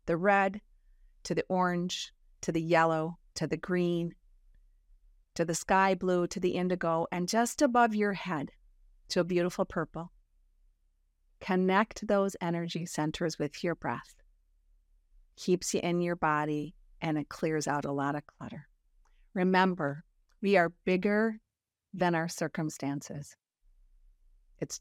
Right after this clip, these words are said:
just one more thing we can overcome, and we've already overcome so much. We're grateful for knowing we have unlimited possibilities.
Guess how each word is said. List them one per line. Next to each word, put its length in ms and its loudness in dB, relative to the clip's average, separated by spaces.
just 340 0
one 520 2
more 340 2
thing 380 -2
we 100 -2
can 160 -4
overcome, 800 -4
and 100 -2
we've 180 -4
already 360 2
overcome 580 -2
so 500 0
much. 560 -4
We're 120 0
grateful 720 2
for 200 -2
knowing 340 2
we 80 0
have 160 -2
unlimited 560 2
possibilities. 1040 -2